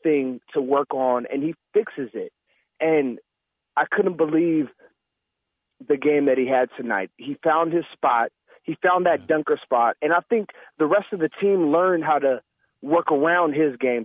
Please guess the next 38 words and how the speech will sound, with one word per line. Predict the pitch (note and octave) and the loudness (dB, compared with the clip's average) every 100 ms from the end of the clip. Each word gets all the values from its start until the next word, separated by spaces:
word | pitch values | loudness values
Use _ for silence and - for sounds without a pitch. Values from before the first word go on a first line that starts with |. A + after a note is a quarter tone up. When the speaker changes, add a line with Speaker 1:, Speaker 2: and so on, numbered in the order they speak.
| - | -6
Speaker 1:
tonight, | A#2+ G#2+ - | -4 -4 -6
too, | D#3 C3 G#2+ _ _ _ | -6 -4 -6 _ _ _
which | C3 C#3+ | -8 -4
is, | D3+ C3+ | -6 -4
was, | C#3+ D3+ A#2+ A#2 | 0 0 0 -8
Speaker 2:
Yeah. | A#2 G#2+ | -8 -8
Speaker 1:
which | B2+ C#3 D#3+ | -6 -6 -6
is | C3+ | -2
why | D3 F3 F#3 | 2 2 2
he | E3+ | 2
had | D#3+ E3 | 2 2
the | D#3 | -2
best | C#3 D3+ - | -2 -2 0
game | D#3 D3+ | 0 0
of | C#3 | -2
his | C#3+ - | -6 -8
career | C#3 C#3 C3+ | -4 -2 -2
so | D3 | -4
far | A2+ C#3+ B2+ | -4 -2 -2
as | |
a | A2+ | -4
young | B2 A#2+ A#2 | -8 -8 -8
rookie. | B2 - A2 _ _ _ _ - | -10 -10 -18 _ _ _ _ -4
And, | C3 C3 B2 A#2 A2 | -2 0 -2 -4 -4
um, | B2 B2+ B2 A2+ G#2 _ - | -4 -4 -4 -8 -12 _ -4
I'm | D3 | -4
just | D#3 C3+ | -4 -4
really | D#3 D3+ | -2 -2
proud | - D#3 C#3+ | -2 0 0
of | |
this | C3+ B2+ - | -2 -8 -8
team. | C#3 C3 B2+ | -4 -2 0
I, | A2+ - | 0 0
I, | A2 - | -2 -2
I, | B2 | -2
like, | B2+ B2 | -2 0
I | D3 | -2
didn't | D3+ C#3+ | -2 -6